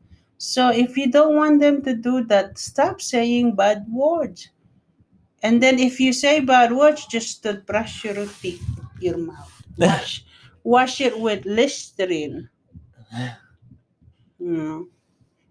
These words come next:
Speaker 1: you know that commercial?
Speaker 2: Yeah. Was
Speaker 1: Or
Speaker 2: it
Speaker 1: was
Speaker 2: a
Speaker 1: it the
Speaker 2: Mentos
Speaker 1: Mentos?
Speaker 2: commercial?
Speaker 1: <laughs>
Speaker 2: "Dirty mouth? Try Mentos."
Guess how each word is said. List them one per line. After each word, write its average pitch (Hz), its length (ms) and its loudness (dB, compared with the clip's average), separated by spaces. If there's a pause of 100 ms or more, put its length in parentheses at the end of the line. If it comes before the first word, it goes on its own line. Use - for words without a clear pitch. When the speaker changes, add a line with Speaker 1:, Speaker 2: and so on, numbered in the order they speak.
Speaker 1:
you 262 100 0
know 294 160 6
that 269 260 4
commercial? 247 720 -2 (380)
Speaker 2:
Yeah. 117 220 -4 (800)
Was 123 260 -10
Speaker 1:
Or 202 100 0
Speaker 2:
it 214 40 -2
Speaker 1:
was 214 160 -6
Speaker 2:
a 226 60 -2
Speaker 1:
it 214 80 -2
the 208 80 0
Speaker 2:
Mentos 147 580 2
Speaker 1:
Mentos? 233 200 2
Speaker 2:
commercial? 139 600 -4 (180)
Speaker 1:
<laughs> - 160 -18
Speaker 2:
"Dirty 147 340 -4
mouth? 131 340 -6 (840)
Try - 240 -10
Mentos." 466 420 -4